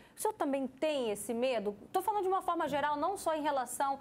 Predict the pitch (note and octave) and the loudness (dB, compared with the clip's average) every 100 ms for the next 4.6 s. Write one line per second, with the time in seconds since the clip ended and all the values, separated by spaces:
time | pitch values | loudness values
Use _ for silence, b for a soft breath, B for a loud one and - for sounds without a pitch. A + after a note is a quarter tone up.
0 | B B A#3 B3+ C4+ C4+ C#4 A#3 C4 C4 | B B -2 -2 -2 -2 -2 -2 -4 -2
1 | B3+ B3+ A#3+ A#3 A3 - A#3 A#3 G#3+ B3 | -2 -2 0 -2 -2 -2 -4 -2 -2 -2
2 | A#3 A#3 A#3 B3 A3 A#3 B3+ - C#4 C#4 | -2 -2 0 -2 -2 -4 -4 -2 0 2
3 | A#3+ A3 - - B B - A3+ C4 A3 | 2 -2 -4 -14 B B -6 0 0 0
4 | G#3 A#3+ D#4+ D4+ C#4 | -2 0 2 2 0